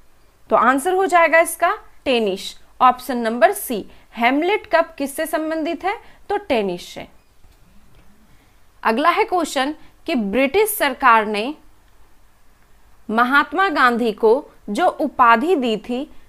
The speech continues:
जिसे उन्होंने असहयोग आंदोलन में वापस कर दिया था, वह थी, मीन्स कि वह कौन सी उपाधि थी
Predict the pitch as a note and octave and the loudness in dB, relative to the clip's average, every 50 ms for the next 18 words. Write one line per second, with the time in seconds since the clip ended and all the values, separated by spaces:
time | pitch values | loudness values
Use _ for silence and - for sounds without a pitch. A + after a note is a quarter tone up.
0 | - - G#3 C4 D4+ - - G4 G#4+ - - C4+ C4+ B3+ C4 B3+ A3+ G#3 G3+ G3+ | -14 -8 -4 -4 -4 -2 -2 -2 -2 -2 -2 -2 -2 0 0 0 0 0 0 -2
1 | A3 C4+ D#4+ - - _ - _ _ _ _ _ - A#3+ C4+ - C#4 D4 D4+ D#4 | -2 -4 -8 -12 -16 _ -20 _ _ _ _ _ 2 2 2 2 2 0 0 2
2 | D4+ E4+ G4 G#4+ - - A#3+ B3 B3 A#3+ A3+ A3+ A3+ A3+ A3 A3 A#3 C4+ E4+ F4+ | 2 2 0 0 0 0 0 0 0 0 2 2 2 2 0 0 -2 -2 -4 -2
3 | C4+ C4 B3 B3 B3 - F#4 F4+ - - D4+ C#4 B3+ G#3+ G#3+ A3 G#3+ G#3 G#3 G#3 | 4 4 4 4 4 0 -4 -4 -4 -4 -4 -4 -2 -2 -2 0 0 -2 -2 -2
4 | C#4 E4 F4+ E4 A3+ A#3 C4 D4 C#4 - - C4+ A#3 G#3+ G#3+ B3 D4 E4 D#4 - | -4 -6 -6 -4 0 0 0 0 0 -4 -6 -6 -6 -4 -6 -6 -8 -10 -12 -12
5 | - F4+ F#4 G4 - - - - - E4 G4 G4 G4+ - E4 C#4 C#4+ D4 D#4+ D4+ | -10 -8 -8 -8 -10 -16 -20 -14 -2 0 0 0 0 0 2 2 2 2 0 -2
6 | - F#4 F4+ - C#4 - B3 A#3+ A#3+ G3+ A#3+ A3+ A3 - C4+ C#4+ E4+ | -2 -2 -2 -2 -2 0 2 2 2 2 0 -4 -4 -4 -6 -6 -6